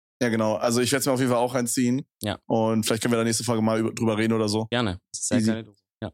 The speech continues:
Speaker 1: Gut, Freunde, ich hoffe, euch hat die Folge gefallen, die ein bisschen anders war. Wir hatten gar kein Skript, wir hatten nichts uns aufgeschrieben zum Talken. Wir haben <laughs> überhaupt nichts vorbereitet. Wir haben einfach angefangen.
Speaker 2: Ja.
Speaker 1: Ähm, ich hoffe, es hat euch gefallen. Wie immer, schreibt uns auf Twitter und Instagram at edeltalk.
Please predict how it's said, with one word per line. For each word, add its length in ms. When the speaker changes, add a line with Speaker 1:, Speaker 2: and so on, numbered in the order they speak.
Speaker 1:
Gut, 120
Freunde, 240
ich 160
hoffe, 120
euch 100
hat 80
die 60
Folge 300
gefallen, 440
die 160
ein 60
bisschen 260
anders 320
war. 180
Wir 60
hatten 240
gar 160
kein 220
Skript, 400
wir 60
hatten 160
nichts 300
uns 160
aufgeschrieben 560
zum 200
Talken. 440
Wir 100
haben 200
<laughs> 220
überhaupt 640
nichts 200
vorbereitet. 520
Wir 120
haben 120
einfach 220
angefangen. 560
Speaker 2:
Ja. 160
Speaker 1:
Ähm, 520
ich 120
hoffe, 120
es 60
hat 80
euch 100
gefallen. 400
Wie 80
immer, 260
schreibt 240
uns 100
auf 120
Twitter 560
und 120
Instagram 560
at 200
edeltalk. 580